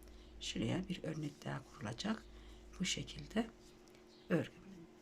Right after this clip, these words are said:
kenar örgümüz böyle devam edecek arkadaşlar.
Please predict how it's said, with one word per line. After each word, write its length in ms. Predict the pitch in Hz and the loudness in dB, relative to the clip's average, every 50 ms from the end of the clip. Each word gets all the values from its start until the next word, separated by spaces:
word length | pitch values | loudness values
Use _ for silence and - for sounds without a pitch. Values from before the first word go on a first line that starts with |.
| - - - | -18 -16 -4
kenar 280 | - - 208 170 131 127 | 4 10 10 10 10 10
örgümüz 560 | 127 123 123 - - 165 196 208 190 - - - - - - - | 6 4 2 4 6 6 6 6 4 0 -4 -6 -16 -14 -2 8
böyle 300 | - 180 151 151 170 208 220 - - - - - | 8 8 10 10 6 4 4 0 -8 -4 4 6
devam 220 | 147 143 143 147 | 6 6 6 4
edecek 360 | 135 127 - - - - - | 0 -4 -2 -2 -2 -2 -2
arkadaşlar. 680 | - - - - - - - - - - - - - | -4 -4 -2 -2 -2 0 2 2 2 0 0 -6 -8